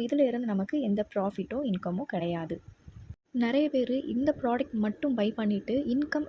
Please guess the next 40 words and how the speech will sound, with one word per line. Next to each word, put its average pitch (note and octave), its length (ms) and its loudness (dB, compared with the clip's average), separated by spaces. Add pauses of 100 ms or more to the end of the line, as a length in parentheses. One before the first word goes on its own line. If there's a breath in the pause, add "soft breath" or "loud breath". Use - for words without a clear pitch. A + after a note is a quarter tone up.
ஆட் A3 200 -2
ஆகல G3+ 260 0 (220)
அந்த F#3+ 180 0
மாதிரி F#3+ 260 -2
வந்து G3 180 2 (200)
மெசேஜ் G#3 280 -4 (100)
பண்ணிட்டு G3 280 0
இருக்கீங்க. F3+ 320 -2 (540 loud breath)
So A#3 80 0 (100)
வீடியோவை C4+ 440 2
ஃபுல்லா A#3 260 -2 (100)
பாருங்க. F#3+ 320 -2 (120)
ஸ்கிப் - 260 -6
பண்ணாம C4 320 -2
பார்த்தா G3 320 -2
தான் A#3+ 120 -2
உங்களுக்கு G3 340 0 (420 loud breath)
எந்தெந்த C#4 300 2
ப்ராடக்ட் A#3+ 340 -2
பை G3+ 80 2 (160)
பண்ணணும், B3 420 0 (100)
எதுல A3+ 200 0
இருந்து A#3+ 240 -2
இன்கம் G#3+ 340 0
வரணும் G3+ 320 0
தெளிவா A#3+ 360 2
உங்களுக்கு F#3 380 0
புரியும். F#3 260 0 (480)
நெக்ஸ்ட்டு A3 280 0 (340)
செலெக்ஷன் B3+ 440 0
அந்த G#3 160 -2
ஆப்ஷனை G3+ 320 -2
கிளிக் G3 220 -4
பண்ணீங்கன்னா, F#3 440 0 (480 loud breath)
வி C4 140 6
ஐ C#4 100 8
பி C#4 80 2 (100)
ஒன்ல G3 220 4 (160)
ஒரே A3 200 4
ஒரு A#3+ 100 2